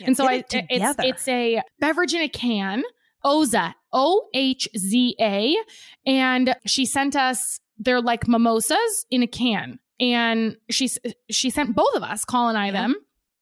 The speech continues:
Speaker 2: I picked the classic Bellini. Which one did you get?
Speaker 1: Okay, well, I got the mimosa, but then I have
Speaker 2: Okay.
Speaker 1: the Bellini as a backup.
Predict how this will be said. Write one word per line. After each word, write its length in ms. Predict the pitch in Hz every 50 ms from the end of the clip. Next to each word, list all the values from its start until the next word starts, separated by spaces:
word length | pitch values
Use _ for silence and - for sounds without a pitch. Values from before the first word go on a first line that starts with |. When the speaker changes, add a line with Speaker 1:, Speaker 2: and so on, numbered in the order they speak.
| -
Speaker 2:
I 200 | 254 262 285 381 440
picked 360 | - 359 359 349 - - -
the 180 | - 247 240 233 233
classic 400 | - 262 254 247 - 277 - -
Bellini. 400 | - 220 226 226 220 208 190 185
Which 180 | 190 220 226 -
one 80 | 247
did 140 | 226 220 190
you 80 | 196 190
get? 240 | - - - - _ _ _ _ _ - _ _ - -
Speaker 1:
Okay, 300 | 208 - 233 185 123 - -
well, 160 | - 190 196
I 100 | 196 190
got 200 | 180 208 233 240
the 80 | - 294
mimosa, 680 | 320 339 320 285 226 190 170 - - 160 165 - - _ _ -
but 140 | 208 196 -
then 140 | 208 196
I 40 | 196
have 140 | 190 233 220
Speaker 2:
Okay. 140 | 220 285 285 233
Speaker 1:
the 80 | 226
Bellini 520 | 196 220 214 208 208 214 208 202 196 190 -
as 140 | 180 180 160
a 60 | 175
backup. 560 | 147 - 185 170 156 139 _ - 117 110 -